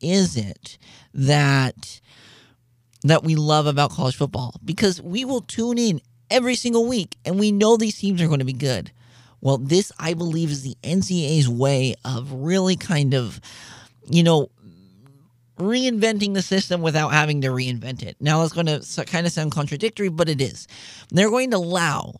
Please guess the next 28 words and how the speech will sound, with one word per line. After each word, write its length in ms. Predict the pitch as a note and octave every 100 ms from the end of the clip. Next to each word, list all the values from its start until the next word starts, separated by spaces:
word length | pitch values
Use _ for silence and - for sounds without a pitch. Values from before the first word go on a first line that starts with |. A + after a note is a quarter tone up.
| -
there's, 200 | D3 B2+
there's 280 | C3+ C#3+
a 40 | C#3
proposed 600 | - C#3+ A3+ G3 F3 E3+
bill. 240 | C#3+ A2+
Now, 180 | B2 C#3
I 80 | D#3
don't 180 | F3+ F#3+
know 120 | G3+
when 180 | F#3+ F#3
this 160 | F3
is 60 | D3
going 240 | D3+ D3+
to 80 | C3+
go 160 | B2+ B2+
into 180 | A#2
effect, 320 | A2 - F#3 -
but 100 | E3+
there 160 | G#3+
is 120 | G#3+
a 60 | F#3
proposed 520 | - C3+ - A3 B3
bill 260 | D3 B2 D3 - - -
that 580 | C#3 D#3+ D#3+ D#3 - -
they 360 | C#3 C#3+ E3+ G3+
will 320 | F3 E3+ D#3+
allow, 680 | D#3 C#3 C3 A#2+ A2+ D3 - _ _ _ -
uh, 540 | C#3+ C3 A#2+ A2+ G#2